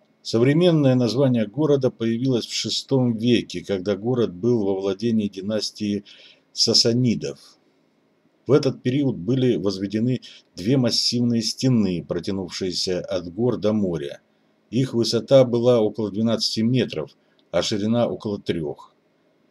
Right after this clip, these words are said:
И находились они на расстоянии трёхсот четырёхсот метров друг от друга. Старый Дербент был построен между этими стенами. Всё, что сегодня находится за границей этих стен,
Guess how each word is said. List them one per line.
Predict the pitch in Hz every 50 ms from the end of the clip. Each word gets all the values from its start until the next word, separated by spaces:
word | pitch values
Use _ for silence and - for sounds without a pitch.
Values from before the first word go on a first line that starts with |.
| _ _
И | - 95
находились | 107 110 104 117 110 117 151 175 143 120 -
они | 113 101 104 98
на | 92 92
расстоянии | 95 92 - - 101 113 135 131 131 131
трёхсот | 120 - - 107 92 - - 139 135 135
четырёхсот | - - - - 110 110 101 - - - 131 120 -
метров | 101 107 123 123 120 117 110 95 85
друг | 92 95 110 110 -
от | 117 107 104 95
друга. | 90 95 87 82 78 71 69 - - - - _ _ _ _ _ _ _ _ _ _ _ _ _ _ _ _ _ _ _
Старый | - - - - - - 139 127 120 107 98 90
Дербент | 80 76 87 85 80 76 73 98 117 135 135 131 131 _ -
был | 101 123 117
построен | 107 - 101 95 - - - 101 107 120 120 110 107 101 95 - -
между | - 92 107 127 120 92 76 - 76 76 71 67
этими | - 85 82 - - 78 78 76
стенами. | 76 - - - 104 92 76 71 69 64 62 64 - _ _ _ _ _ _ _ _ _ _ _ _ _ _ _ _ _ _ -
Всё, | - - 185 175
что | 156 - - 131
сегодня | - - 135 131 143 147 120 120 120
находится | 113 110 - - - 135 135 123 110 - - 107
за | 95 95 104
границей | 98 104 110 117 131 135 120 - - 117
этих | 110 - 110 98 -
стен, | - - - - 147 156 147 135 135 -